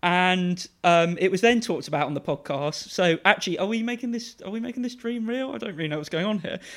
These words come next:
Um, and he thought he'd get away with it, but then everyone heard it, and it was just awful. And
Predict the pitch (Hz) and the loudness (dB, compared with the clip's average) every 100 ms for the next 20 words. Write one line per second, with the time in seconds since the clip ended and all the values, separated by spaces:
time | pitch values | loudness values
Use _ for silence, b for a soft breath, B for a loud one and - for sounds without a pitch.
0 | B - 190 202 196 202 - 214 175 190 | B 6 10 8 6 0 2 2 0 -2
1 | 180 214 190 180 220 175 175 220 214 208 | 0 2 2 4 4 4 6 4 4 2
2 | 196 202 202 175 160 165 160 170 156 156 | 2 2 0 0 2 2 2 0 0 0
3 | 208 196 190 190 185 175 165 156 - - | 2 2 2 0 0 0 -2 -4 -4 -6
4 | 156 - - 170 170 - 143 - 139 139 | -6 -6 -4 -4 -4 -6 -8 -6 -6 -6
5 | 139 | -8